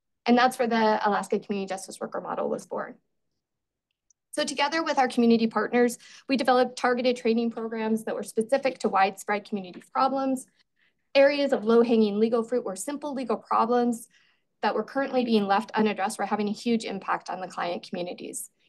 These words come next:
And we sought to infuse specific legal knowledge across people who are already helping address life problems that just so happen to have a legal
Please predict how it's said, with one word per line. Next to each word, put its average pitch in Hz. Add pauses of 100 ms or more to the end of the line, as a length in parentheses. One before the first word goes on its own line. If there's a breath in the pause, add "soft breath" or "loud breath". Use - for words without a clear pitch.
And 269
we 277
sought 294
to 302
infuse 262
specific 254
legal 220
knowledge 190
across 190
people 220
who 220
are 208
already 190 (320 loud breath)
helping 220
address 180
life 185
problems 220
that 185
just 185
so 175
happen -
to -
have -
a -
legal -